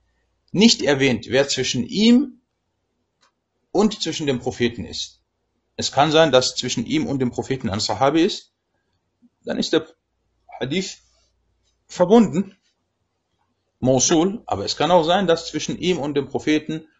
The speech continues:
noch weitere sind, ein weiterer Tabi'i. Dann müssen wir wissen, wer ist das? Von daher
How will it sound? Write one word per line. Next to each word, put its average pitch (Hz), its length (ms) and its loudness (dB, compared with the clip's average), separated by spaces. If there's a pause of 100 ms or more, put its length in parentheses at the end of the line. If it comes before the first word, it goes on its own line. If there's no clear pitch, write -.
(120)
noch 135 260 -6
weitere 147 440 4
sind, 90 360 -6 (160)
ein 113 200 -6
weiterer 123 400 0
Tabi'i. 98 600 -2
Dann 113 160 -4
müssen 151 200 -4
wir 143 120 -2
wissen, 123 320 -4
wer 160 180 4
ist - 200 -4
das? - 320 -10 (2250)
Von 117 200 -2
daher 156 480 2